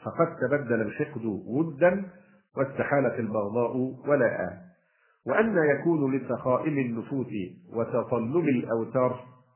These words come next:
ما من أثر في صدر المرأة المؤمنة، وقد لعن رسول الله صلى الله عليه وسلم الداعين بدعوة الجاهلية: "ليس منا من فعل كذا أو كذا"، ها، "ومن دعا بدعوى الجاهلية".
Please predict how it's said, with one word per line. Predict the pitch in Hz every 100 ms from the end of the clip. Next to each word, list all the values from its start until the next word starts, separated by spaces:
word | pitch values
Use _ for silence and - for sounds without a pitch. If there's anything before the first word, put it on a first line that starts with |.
| -
ما | 107 135
من | 123 123 120
أثر | 151 - 127 120 107
في | 123 -
صدر | 147 143 117
المرأة | 110 135 135 110
المؤمنة، | 107 104 101 113 113 - - _ _ _ -
وقد | 98 120 104
لعن | 123 160 139 120
رسول | 110 120 117 107
الله | 120 120 - - _ _ _
صلى | 139
الله | 123 101 98
عليه |
وسلم | 127 123 117
الداعين | 113 98 110 - 135 131 -
بدعوة | 110 131 113 110 104
الجاهلية: | 98 104 101 104 95 78 - - _ _ -
"ليس | 135 139 120
منا | 113 147 165 185 185 -
من | 107 104
فعل | 131 110 104
كذا | 139 123 113
أو | 98
كذا"، | 147 175 185 - _
ها، | 123 127 113
"ومن | 113 135 120
دعا | 123 113 127
بدعوى | - 104 107 104 113 113 - - -
الجاهلية". | 101 92 107 131 185 90